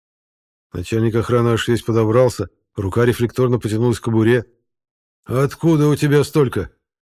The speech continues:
Да еще и Рубер на побегушках в придачу. Очень странный ты новичок.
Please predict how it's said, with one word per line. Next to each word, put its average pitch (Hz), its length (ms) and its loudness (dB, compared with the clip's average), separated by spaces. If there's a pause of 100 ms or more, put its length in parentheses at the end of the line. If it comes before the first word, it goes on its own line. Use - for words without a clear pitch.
(100)
Да 98 120 -4
еще 127 360 0
и 151 60 2
Рубер 151 360 2
на 135 100 0
побегушках 143 540 0
в - 40 -12
придачу. 139 460 0 (920)
Очень 123 420 -2
странный 139 480 0
ты 143 140 0
новичок. 139 600 -2